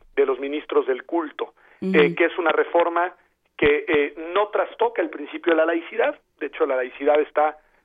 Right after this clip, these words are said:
Speaker 1: en varios artículos, incluyendo el propio ciento treinta, pero que sí, en efecto, fue muy polémica en su momento porque moderó, digamos, el, el, la agenda laica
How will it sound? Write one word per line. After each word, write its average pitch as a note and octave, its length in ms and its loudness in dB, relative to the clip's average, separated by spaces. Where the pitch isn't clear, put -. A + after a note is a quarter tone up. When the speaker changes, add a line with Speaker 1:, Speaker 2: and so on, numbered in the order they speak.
Speaker 1:
en D3+ 200 0
varios E3 340 0
artículos, G#3 540 0
incluyendo C#3 500 -2
el C3+ 60 2
propio C#3+ 300 -2
ciento D3 360 0
treinta, F3+ 500 0
pero D#3 300 2
que - 160 -2
sí, G3 100 -6
en G3 180 0
efecto, F#3+ 520 -2
fue D#3 140 0
muy D#3+ 280 -2
polémica E3 580 -2
en C#3 180 -4
su F3 100 -4
momento E3 640 0
porque D#3+ 580 0
moderó, E3 880 0
digamos, D3+ 480 -2
el, C#3+ 360 0
el, C3+ 240 2
la C#3 80 0
agenda E3 640 -4
laica D3+ 920 -2